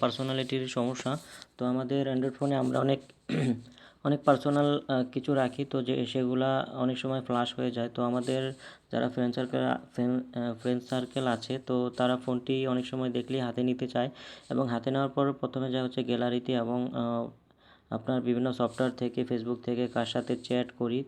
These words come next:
তো A to Z, আহ, অনেক কিছু দেখে নেয়। এবং আমি যদি পাসওয়ার্ড দিয়ে লক করে রাখি, সেক্ষেত্রেও, আহ, আপনার বন্ধুত্বের ক্ষেত্রে আপনার পাসওয়ার্ডটি দিতে হয়। তো এখন এমন একটি সিক্রেট টি-, সিক্রেট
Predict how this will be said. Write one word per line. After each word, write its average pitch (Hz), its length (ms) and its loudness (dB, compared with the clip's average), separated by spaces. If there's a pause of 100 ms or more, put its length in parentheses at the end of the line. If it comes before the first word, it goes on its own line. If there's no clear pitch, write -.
তো 123 120 0
A 120 40 -2
to 127 140 -2
Z, 127 220 -2
আহ, 123 60 2
অনেক 120 320 -2
কিছু 127 220 -4
দেখে 117 280 -4
নেয়। 120 200 0 (460)
এবং 131 400 2
আমি 127 240 4
যদি 139 300 2
পাসওয়ার্ড 127 420 2
দিয়ে 135 100 2
লক 123 220 2
করে 135 180 2
রাখি, 131 260 0
সেক্ষেত্রেও, 131 720 0
আহ, 113 280 4
আপনার 120 280 -2
বন্ধুত্বের 123 480 0
ক্ষেত্রে 123 380 -2
আপনার 120 260 -2
পাসওয়ার্ডটি 123 480 -2
দিতে 120 240 -2
হয়। 123 180 2 (400)
তো - 60 0
এখন 143 360 0
এমন 135 240 0
একটি 143 320 0
সিক্রেট 135 400 -2
টি-, 127 240 2
সিক্রেট 123 440 -2